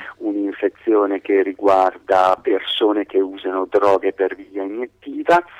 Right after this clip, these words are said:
Nei paesi invece occidentali a più elevate risorse è una pandemia sessuale che colpisce,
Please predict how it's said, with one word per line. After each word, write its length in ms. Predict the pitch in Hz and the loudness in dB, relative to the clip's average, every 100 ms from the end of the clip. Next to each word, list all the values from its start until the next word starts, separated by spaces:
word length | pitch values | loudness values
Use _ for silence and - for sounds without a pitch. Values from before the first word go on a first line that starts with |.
| - - - | -14 -14 -14
Nei 500 | 127 120 123 123 101 | -12 -6 -2 -2 -2
paesi 760 | - 101 107 107 104 98 90 95 | 2 4 4 4 0 -4 -8 -14
invece 720 | 92 95 98 107 - - 98 | -10 -6 2 2 2 2 0
occidentali 1700 | 190 - 104 - 180 - 117 120 120 113 104 98 92 95 92 92 | 0 -10 -10 -8 -8 -2 2 4 4 2 -2 -6 -8 -8 -8 -2
a 160 | 92 92 | 2 2
più 220 | - 104 | 0 0
elevate 500 | 101 104 98 101 110 | 2 4 4 4 2
risorse 840 | 110 143 - 156 165 - - 175 165 - - - | 0 -2 0 2 2 0 2 2 2 -8 -14 -4
è 180 | - 113 | 2 4
una 340 | 107 101 98 92 | 4 2 -2 0
pandemia 1080 | 104 101 98 107 110 110 107 98 98 95 - | 0 0 -2 -2 -2 -4 0 2 2 2 0
sessuale 1000 | - 113 - 147 143 143 143 151 165 165 | -2 -2 -2 0 4 6 6 6 4 2
che 360 | - 113 110 101 | 0 0 0 0
colpisce, 1120 | - 117 107 98 - 110 101 - - 95 92 | 2 2 2 -4 -14 -16 -12 -6 2 4 4